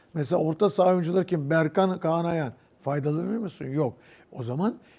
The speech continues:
gelecek iki oyuncu diğer oyuncuların da hem rekabetini arttıracağı gibi hem forma savaşı yaratacağı gibi Galatasaray'da katkı yapacak oyuncular olmalı diye düşünüyorum. Bir de Yusuf Demir. Sıfır katkısı orta saha olarak.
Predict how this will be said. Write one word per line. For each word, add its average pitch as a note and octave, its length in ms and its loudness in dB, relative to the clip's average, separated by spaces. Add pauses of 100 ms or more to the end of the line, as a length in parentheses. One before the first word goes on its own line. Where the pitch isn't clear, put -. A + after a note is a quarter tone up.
(120)
gelecek C#3 380 -2
iki F#3 240 0
oyuncu D#3+ 460 0 (380)
diğer F#3 200 10
oyuncuların D#3 720 4
da G#3+ 260 6 (400)
hem F#3+ 240 8
rekabetini D#3+ 540 8
arttıracağı D3+ 520 8
gibi D#3 380 6 (460)
hem E3 200 6
forma E3+ 340 8
savaşı C#3 400 2
yaratacağı C3+ 500 4
gibi D3+ 320 6 (340)
Galatasaray'da F3+ 640 10
katkı D3 300 -2
yapacak D#3 380 6
oyuncular D3 380 4
olmalı A#2 340 -4
diye G#2+ 160 -8
düşünüyorum. G2 340 -12 (240)
Bir C#3+ 80 0
de D#3 40 6
Yusuf D3+ 380 4
Demir. B2+ 260 -6 (280)
Sıfır D#3+ 400 -2
katkısı - 420 -8
orta A2 260 -6
saha G#2+ 200 -10
olarak. G#2+ 280 -16